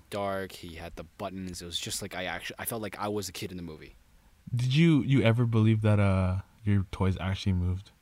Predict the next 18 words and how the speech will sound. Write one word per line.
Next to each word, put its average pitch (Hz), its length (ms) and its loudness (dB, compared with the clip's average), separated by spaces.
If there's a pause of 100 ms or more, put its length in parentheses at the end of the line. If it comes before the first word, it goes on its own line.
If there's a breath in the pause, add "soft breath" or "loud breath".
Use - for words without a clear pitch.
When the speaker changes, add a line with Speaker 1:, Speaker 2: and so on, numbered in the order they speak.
(260)
Speaker 1:
Fuck - 600 -8
yeah. 175 500 10
<laughs> - 40 12 (1400 loud breath)
Are 156 100 0
you 170 220 2
kidding 185 460 4
me? 254 240 4 (100)
I, 196 300 4
I 180 160 4
talked - 420 0
to 165 100 2
them, 110 200 -2
bro. 90 200 -4
My 117 140 -6
imagination 139 640 -4
was 123 200 -6
out 135 300 -2
there. 87 280 -8